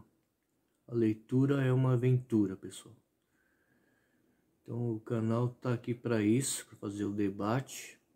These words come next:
O debate cultural, pra uma sociedade mais democrática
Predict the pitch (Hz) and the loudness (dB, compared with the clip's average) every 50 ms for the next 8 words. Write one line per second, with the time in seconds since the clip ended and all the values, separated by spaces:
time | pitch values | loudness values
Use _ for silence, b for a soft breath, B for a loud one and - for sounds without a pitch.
0 | _ _ _ _ _ _ _ _ _ _ _ _ _ _ _ _ _ _ _ _ | _ _ _ _ _ _ _ _ _ _ _ _ _ _ _ _ _ _ _ _
1 | _ _ _ _ _ _ _ _ _ _ _ _ _ _ _ _ _ _ _ _ | _ _ _ _ _ _ _ _ _ _ _ _ _ _ _ _ _ _ _ _
2 | - 127 123 107 101 104 104 101 101 - - - 110 104 - 110 107 101 104 107 | -16 -10 -8 -8 -6 -4 -4 -4 -6 -8 -8 -8 -8 -8 -4 -4 -2 -2 -2 -2
3 | 113 120 120 123 123 120 123 - _ _ _ _ _ _ 117 107 107 - - 104 | -2 0 0 2 0 0 -2 -4 _ _ _ _ _ _ -16 -16 -12 -12 -12 -8
4 | - - 107 104 101 104 104 104 101 98 101 98 98 - _ _ _ _ 120 107 | -4 -2 -2 -2 -2 -4 -4 -4 -4 -6 -8 -12 -14 -16 _ _ _ _ -12 -10
5 | 104 104 101 98 107 104 101 95 95 - - 107 107 104 98 - - - - - | -8 -8 -6 -6 -4 -4 -4 -6 -6 -6 -4 -2 0 0 -2 -4 -8 -12 -12 -12
6 | 104 98 - | -14 -14 -14